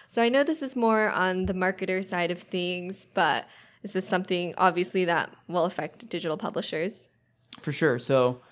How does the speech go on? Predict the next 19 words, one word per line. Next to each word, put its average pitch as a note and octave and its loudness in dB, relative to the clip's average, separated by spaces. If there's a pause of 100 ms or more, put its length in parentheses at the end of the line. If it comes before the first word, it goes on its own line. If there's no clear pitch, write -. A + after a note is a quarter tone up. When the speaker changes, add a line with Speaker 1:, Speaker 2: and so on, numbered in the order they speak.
(460)
Speaker 2:
right D3+ 6
now, C#3+ 2
there's C3 0
a B2 0
new B2+ 4
arms A2+ 0
race, G#2+ -8
which A2+ -6
is A2 -2
everyone C#3+ 4
can C3+ -2
see C3 -2
the A#2+ -2
future, D#3 0
and B2+ 0
that B2+ 0
the A#2 -6
future C3+ 0
is B2 2